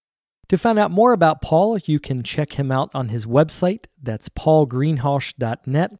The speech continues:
You can also find him on Instagram at Paul underscore Greenhalgh underscore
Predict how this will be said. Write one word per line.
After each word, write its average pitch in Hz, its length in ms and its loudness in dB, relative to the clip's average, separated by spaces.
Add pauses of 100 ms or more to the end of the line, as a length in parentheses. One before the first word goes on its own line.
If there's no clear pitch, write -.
(600)
You 170 100 2
can 202 80 4
also 208 300 4
find 170 340 0
him 151 420 0
on 123 260 -2
Instagram 135 840 0 (100)
at 123 200 -6 (280)
Paul 185 600 0
underscore 143 840 0 (160)
Greenhalgh 156 720 0
underscore 135 680 0